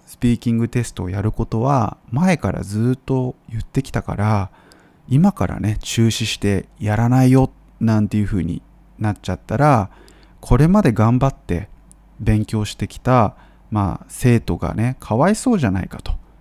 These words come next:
だから、まあ、あの、予定していた通り、えー、やりますよっていう風に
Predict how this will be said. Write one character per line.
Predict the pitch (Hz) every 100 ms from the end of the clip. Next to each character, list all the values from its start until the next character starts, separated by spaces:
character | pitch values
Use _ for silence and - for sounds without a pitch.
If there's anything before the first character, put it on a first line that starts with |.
| _ _ _ _
だ | - 143
か | 143
ら、 | 165 135 - - -
ま | 131 117 90 -
あ、 | 104
あ | 95
の、 | 92
予 | 101
定 | 107 117 110
し | -
て | 113 107
い | 104
た | 107 107
通 | - 143
り、 | 95 - - - -
え | 98 92 90 95 -
ー、 |
や | 107
り | 117
ま | 143
す | - 131
よ | 151 165 -
っ | -
て | 107
い | 101
う |
風 | 101 104 98
に | 143 160 104